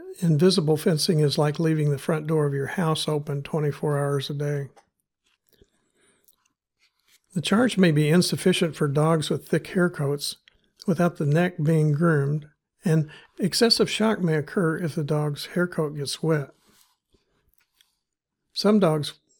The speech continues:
wearing a receiver collar will bound through an invisible fence line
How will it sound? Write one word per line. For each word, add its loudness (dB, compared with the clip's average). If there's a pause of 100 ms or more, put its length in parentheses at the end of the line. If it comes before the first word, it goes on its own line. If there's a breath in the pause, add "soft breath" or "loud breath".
(120)
wearing 4
a 0
receiver -2
collar -6
will -2
bound 2
through 0
an 2
invisible 0
fence -2
line -4